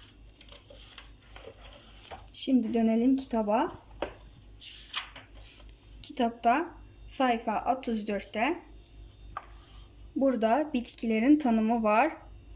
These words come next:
Bitkiler canlıdır. Bitkiler ot ya da küçük çatlaklar, küçük çatlaklar dediğimiz şuceyrat ya da büyük ağaçlar olabilir.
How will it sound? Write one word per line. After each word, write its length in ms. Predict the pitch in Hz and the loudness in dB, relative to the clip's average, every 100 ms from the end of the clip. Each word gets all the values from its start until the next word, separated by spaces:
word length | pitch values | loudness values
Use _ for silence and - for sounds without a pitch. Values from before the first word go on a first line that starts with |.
| - 220 | -6 -2
Bitkiler 760 | 233 - - 226 247 320 254 | -2 -2 2 6 6 6 4
canlıdır. 760 | 226 214 214 226 214 208 269 320 - - - - - | 2 2 2 2 4 6 6 4 -4 -18 -20 -12 -2
Bitkiler 760 | 240 233 - 226 226 247 349 349 - - - - - | 0 -2 -2 4 6 8 6 2 -10 -20 -20 0 8
ot 420 | 240 330 - - - - | 8 8 2 -12 -8 2
ya 280 | 240 247 220 | 6 6 6
da 280 | 233 320 - - - - - | 6 4 0 -16 -20 -10 0
küçük 420 | 254 - 339 - | 2 2 0 0
çatlaklar, 960 | 262 233 233 214 220 208 240 339 - | 2 4 4 2 2 4 6 4 -2
küçük 320 | - 247 277 - | -8 -6 -6 0
çatlaklar 640 | 226 240 220 - 214 208 | 0 2 0 2 2 2
dediğimiz 560 | 220 220 208 226 294 - | 0 2 2 4 4 2
şuceyrat 840 | - 226 220 208 202 247 320 - - - - - - | 0 4 4 6 6 4 2 -6 -18 -18 -18 -18 2
ya 220 | 254 262 | 6 8
da 260 | 226 220 202 | 8 6 4
büyük 340 | 220 254 330 - | 6 6 6 4
ağaçlar 560 | 226 208 208 - 262 392 - - | 2 2 2 2 4 2 -2 0
olabilir. 680 | 226 214 285 330 285 202 165 | 4 8 8 8 8 6 2